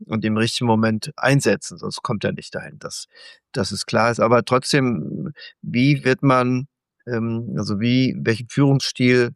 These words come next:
hat man auch in den Gremien? Ist man eher der Moderator, der,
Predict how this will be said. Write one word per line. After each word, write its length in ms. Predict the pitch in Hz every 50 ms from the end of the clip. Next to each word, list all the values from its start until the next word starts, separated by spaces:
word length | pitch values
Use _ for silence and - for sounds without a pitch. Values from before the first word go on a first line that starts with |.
| _ _ _ _ _ _ _
hat 180 | - 123 - _
man 300 | 151 127 113 104 101 -
auch 200 | - 101 107 -
in 140 | - 123 113
den 120 | 113 113
Gremien? 460 | 101 - 120 120 120 117 110 104 104 107
Ist 180 | 104 - -
man 160 | 120 110 107
eher 160 | 87 92 107 107
der 260 | 113 107 107 101 87
Moderator, 1040 | 110 113 120 113 120 110 101 107 110 120 135 143 - 156 139 127 127 123 123 123 120
der, 380 | - 120 113 113 107 107 -